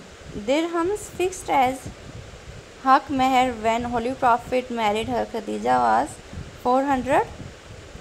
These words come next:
Which one of the precious Khalifa joined the first migration of Habsha to Habsha? हज़रत उमर रज़ी अल्लाह अन्हो। रानी रदमवी-, रदमावती, according to legend,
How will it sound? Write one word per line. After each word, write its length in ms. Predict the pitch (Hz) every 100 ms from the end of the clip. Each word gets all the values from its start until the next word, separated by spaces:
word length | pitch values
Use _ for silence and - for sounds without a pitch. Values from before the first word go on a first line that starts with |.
| - -
Which 160 | 269 302
one 180 | 294
of 200 | 285 269
the 100 | 262
precious 520 | 262 262 277 320 320 -
Khalifa 420 | 277 262 - 254 247
joined 400 | 240 247 269 254
the 80 |
first 360 | 254 254 277 277
migration 560 | 254 233 240 240 254 226
of 180 | 220
Habsha 440 | 226 - - 277 349 - - - - - - -
to 60 |
Habsha? 540 | 269 254 208 - 277 381 - - - - - - - - - - - -
हज़रत 360 | 240 254 262 -
उमर 240 | 233 262
रज़ी 200 | 254 240
अल्लाह 220 | 247 240 208
अन्हो। 520 | 226 240 254 269 277 - - - - - 220
रानी 460 | 240 247 285 349 - - - - - - - - - 208
रदमवी-, 560 | 240 233 254 277 294 - - - -
रदमावती, 680 | 233 233 262 262 269 - 320 285
according 480 | - 226 220 277
to 260 | 262 277 277 - - - - -
legend, 600 | 233 220 240 247 247